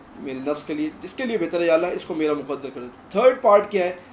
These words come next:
"या अल्लाह अगर जो भी एक्स वाई ज़ेड चीज़ जो है जिसके लिए हम इस्तिखारा कर रहे हैं वो मेरे लिए अगर बेहतर नहीं है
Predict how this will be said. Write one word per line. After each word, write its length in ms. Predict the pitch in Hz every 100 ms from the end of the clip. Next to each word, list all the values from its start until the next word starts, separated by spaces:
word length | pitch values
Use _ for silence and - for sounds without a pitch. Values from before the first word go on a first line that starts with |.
| - -
"या 60 | 160
अल्लाह 160 | 185
अगर 280 | 190 160 156
जो 160 | 175 202
भी 140 | 226
एक्स 220 | 190 -
वाई 140 | 202 170
ज़ेड 200 | 156 185
चीज़ 240 | 160 175
जो 140 | 147 143
है 220 | 135 127
जिसके 220 | 135 -
लिए 100 | 170
हम 60 | 170
इस्तिखारा 380 | 156 143 139 147
कर 140 | 147
रहे 120 | 151 185
हैं 100 | 156
वो 200 | 214 262
मेरे 260 | 233 214 214
लिए 120 | 214
अगर 180 | 196 190
बेहतर 260 | 151 156 156
नहीं 220 | 143
है 100 | 139